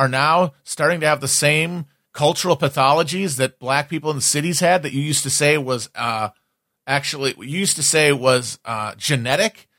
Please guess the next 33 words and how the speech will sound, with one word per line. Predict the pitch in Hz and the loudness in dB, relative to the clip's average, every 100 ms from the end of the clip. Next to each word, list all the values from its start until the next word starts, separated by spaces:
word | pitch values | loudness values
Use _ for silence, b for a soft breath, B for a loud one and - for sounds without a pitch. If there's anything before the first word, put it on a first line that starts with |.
| _ - | _ -6
And | 131 | 0
all | 156 | 0
of | 151 | 0
a | |
sudden | 170 165 | 0 -2
you've | 143 | -2
got | 143 143 | -2 -2
these | 135 | -6
poor | - 156 147 | -6 -2 0
white | 131 156 | 0 -2
people | 151 170 156 | -6 -10 -6
acting | 113 127 - 170 | -4 -4 -6 -10
like | 147 123 - | -6 -8 -4
poor | 123 | -4
black | 110 120 160 | -2 -2 -2
people. | - 208 175 | -4 -10 -4
What, | 127 170 | 0 0
what's | 139 185 - | 2 -2 0
going | 156 135 143 | -2 -2 0
on? | 208 151 95 - _ _ _ _ _ - | 0 0 -2 -12 _ _ _ _ _ -10
But | 143 | -8
these | 185 233 214 | -2 0 2
are | 196 - - | 2 0 -2
people | 226 202 180 156 143 _ _ - | -4 2 2 4 0 _ _ 2
are, | 151 156 160 160 - _ _ _ _ | 4 6 6 2 -4 _ _ _ _
e-, | 156 | -6
they | 143 156 165 | -2 0 0
either | 170 170 156 | -2 -2 0
weren't | 131 135 226 240 | 0 0 2 2
in | 170 | -2
the | 160 143 | -2 2
homeowning | 147 135 127 120 | 4 2 -2 -4
class | 120 113 139 151 | 0 2 2 -2